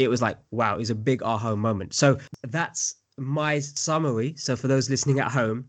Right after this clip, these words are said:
you've got an idea of where we're coming from with Communicating with Impact and the power Communicating with Impact in terms of a training, but also as a philosophy is had on, you know, two hundred plus people now,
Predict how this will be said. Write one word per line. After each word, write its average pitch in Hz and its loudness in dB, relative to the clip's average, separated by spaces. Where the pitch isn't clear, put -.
you've 120 -6
got 127 -2
an 135 2
idea 127 2
of 113 -4
where 135 0
we're 143 2
coming 139 2
from 113 -4
with 120 -2
Communicating 117 -2
with 104 0
Impact 127 -2
and 131 -2
the 120 -2
power 139 2
Communicating 131 -2
with 120 -2
Impact 123 -2
in - -6
terms 180 2
of 151 2
a 143 2
training, 143 2
but 127 0
also 147 2
as 127 0
a 113 -8
philosophy 127 -2
is 110 -4
had 110 -2
on, 117 2
you 123 -4
know, 113 -2
two 151 2
hundred 120 0
plus 120 -4
people 117 -2
now, 95 -2